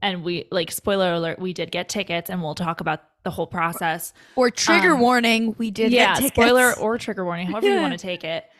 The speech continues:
Speaker 1: Um, I do think at some point closer to the start of the tour, we should, like, do, like, a
Speaker 2: Wait, that's what,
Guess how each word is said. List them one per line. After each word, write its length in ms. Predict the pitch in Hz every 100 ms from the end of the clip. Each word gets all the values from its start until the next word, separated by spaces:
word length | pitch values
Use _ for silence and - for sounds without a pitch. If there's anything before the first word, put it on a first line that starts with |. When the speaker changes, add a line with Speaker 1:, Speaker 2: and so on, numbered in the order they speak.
| _ _ -
Speaker 1:
Um, 340 | 208 196 185 -
I 160 | - 220
do 320 | 185 226 262
think 840 | - 269 247 233 226 233 - - _ _ _ _
at 160 | 208 208
some 360 | - 202 190 202
point 380 | 233 233 226
closer 500 | - 196 185 - 220
to 320 | 214 - 202 185
the 120 | 185
start 520 | - - 185 165 -
of 180 | 240 240
the 80 | 262
tour, 680 | - - 262 262 269 277 - - _ -
we 100 | 208
should, 180 | - 190
like, 180 | 185 -
do, 140 | 185
like, 220 | 180 175
a 320 | 170 165 156 - _ _ - -
Speaker 2:
Wait, 240 | - 698 -
that's 200 | 339 -
what, 140 | -